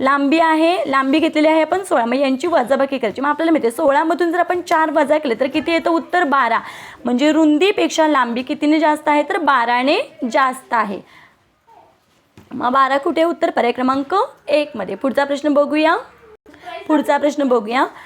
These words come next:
आयताची परिमिती एकशे वीस सेमी असून रुंदीच्या तीन पट लांबी असेल तर लांबी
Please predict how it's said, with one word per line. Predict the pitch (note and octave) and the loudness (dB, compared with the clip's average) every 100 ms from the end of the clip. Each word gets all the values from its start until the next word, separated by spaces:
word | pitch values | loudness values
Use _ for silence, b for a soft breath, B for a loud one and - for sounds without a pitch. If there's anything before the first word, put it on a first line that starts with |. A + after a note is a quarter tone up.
| B - | B -4
आयताची | C#4 D4 D4 E4+ F4 G#4+ | -2 -2 2 0 2 -2
परिमिती | - F4+ D#4+ E4 D#4+ C4+ - B3+ G4 | 2 2 4 4 2 0 -2 -2 -2
एकशे | D#5 C4 F4+ | -2 -2 0
वीस | D4+ E4+ G4 | 2 0 0
सेमी | G4+ G4+ F#4+ | -2 0 0
असून | F#4+ F#4 F4+ C4+ B3 | 2 0 0 -2 0
रुंदीच्या | D4 D4 E4+ F#4+ | 2 2 0 -2
तीन | G4 - F4+ F4+ | -2 0 0 0
पट | F#4+ G4+ | -2 -2
लांबी | F4+ D#4+ D#4 E4+ | 0 2 2 2
असेल | D#4 B3 A#3 | 2 -2 0
तर | D4 | -2
लांबी | D4 C4+ A#3+ A#3 D4+ | 0 -2 -2 -4 -4